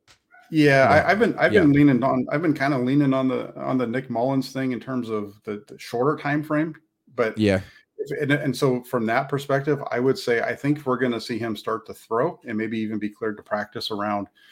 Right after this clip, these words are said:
Speaker 1: the middle of August. So he's gonna
Speaker 2: Right.
Speaker 1: have, I think, at least that's what I'm
Speaker 2: We'll
Speaker 1: just,
Speaker 2: see.
Speaker 1: you
Speaker 2: Yeah.
Speaker 1: know, I'm not,
Speaker 2: 'Cause Mullins
Speaker 1: I'm
Speaker 2: had
Speaker 1: not
Speaker 2: his procedure on twenty-sixth of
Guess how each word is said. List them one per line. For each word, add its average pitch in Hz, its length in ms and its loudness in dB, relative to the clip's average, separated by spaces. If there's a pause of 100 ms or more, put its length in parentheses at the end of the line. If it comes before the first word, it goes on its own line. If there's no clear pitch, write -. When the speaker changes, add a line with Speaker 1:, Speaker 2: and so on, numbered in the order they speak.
(220)
Speaker 1:
the 107 60 -8
middle 107 300 0
of 95 80 -4
August. 135 460 0 (240)
So - 140 -8
he's 120 180 0
gonna 131 180 6
Speaker 2:
Right. 101 120 6
Speaker 1:
have, 113 280 -2 (260)
I 123 80 -2
think, - 280 2
at 147 200 2
least 147 160 2
that's 165 160 6
what 110 100 -4
I'm 135 340 4
Speaker 2:
We'll 127 100 0
Speaker 1:
just, 117 120 0
Speaker 2:
see. 101 200 0 (340)
Speaker 1:
you 107 100 4
Speaker 2:
Yeah. 104 60 8
Speaker 1:
know, 156 80 10 (120)
I'm 165 120 8
not, 208 140 2
Speaker 2:
'Cause 131 100 6
Mullins 190 300 10
Speaker 1:
I'm 220 40 10
Speaker 2:
had 202 60 10
Speaker 1:
not 170 40 8
Speaker 2:
his 160 100 4
procedure 151 460 4
on 120 160 2
twenty-sixth 143 580 0
of 104 160 -10